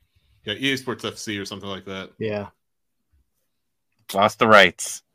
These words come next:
Speaker 3: But I think all the,
Speaker 1: Yeah.
Speaker 3: like, the teams have to opt in. I don't know. It's, it's getting weird with
Speaker 2: Politics.
Speaker 3: how, how that works. Yeah.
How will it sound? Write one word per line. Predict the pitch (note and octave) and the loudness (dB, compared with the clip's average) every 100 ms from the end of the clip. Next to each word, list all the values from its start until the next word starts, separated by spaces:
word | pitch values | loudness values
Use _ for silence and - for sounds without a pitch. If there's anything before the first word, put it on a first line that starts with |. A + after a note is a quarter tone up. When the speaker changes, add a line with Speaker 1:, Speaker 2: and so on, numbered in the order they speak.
| _ _ | _ _
Speaker 3:
But | B2 | 2
I | |
think | B2+ D#3 | 4 6
all | D3 | 6
the, | B2+ | 6
Speaker 1:
Yeah. | A2 - | -2 0
Speaker 3:
like, | B2+ - | -2 0
the | A#2 | -6
teams | - C3+ A#2 | -2 -4 0
have | A#2+ | 0
to | - | 0
opt | G#2 A2 - | 4 4 4
in. | A2 A2 | 0 2
I | G#2 | 2
don't | A2+ | 2
know. | F#2+ | 0
It's, | G2 - - - - _ | -2 -8 -20 -20 -20 _
it's | - | -4
getting | C3+ | -2
weird | G2+ G2 F#2 E2+ | 0 0 -2 -6
with | - _ _ - | -14 _ _ -6
Speaker 2:
Politics. | A2+ G2 - G#2 G2 | -2 -2 -4 -10 -12
Speaker 3:
how, | - G2 - _ - _ - | -2 -2 -2 _ -20 _ -6
how | A#2 G2 F2+ | 2 4 4
that | F2+ F2+ | 2 0
works. | E2+ E2 - | 2 -2 -2
Yeah. | F#2+ D#2+ | -10 -10